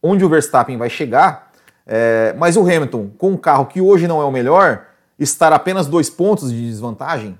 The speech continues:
já é uma grande coisa. Mas é, mas ele é o Lewis Hamilton, né? É...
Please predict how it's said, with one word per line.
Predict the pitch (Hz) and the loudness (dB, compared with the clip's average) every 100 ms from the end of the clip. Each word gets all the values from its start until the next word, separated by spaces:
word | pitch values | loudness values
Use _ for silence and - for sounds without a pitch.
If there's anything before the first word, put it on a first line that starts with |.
| _ | _
já | 127 185 160 | -6 -2 2
é | 160 | 2
uma | 180 | 2
grande | 147 175 | -2 -6
coisa. | 170 170 160 190 | -6 -4 -4 -4
Mas | - 180 | -8 -4
é, | 240 | -2
mas | 208 240 | -2 -6
ele | 247 247 | -2 0
é | |
o | |
Lewis | 247 262 196 | 0 -2 -4
Hamilton, | 156 160 104 - _ _ | -4 -6 -8 -18 _ _
né? | 120 143 - _ _ _ | -6 -6 -10 _ _ _
É... | 113 131 131 123 120 117 107 | -4 0 2 2 0 0 -2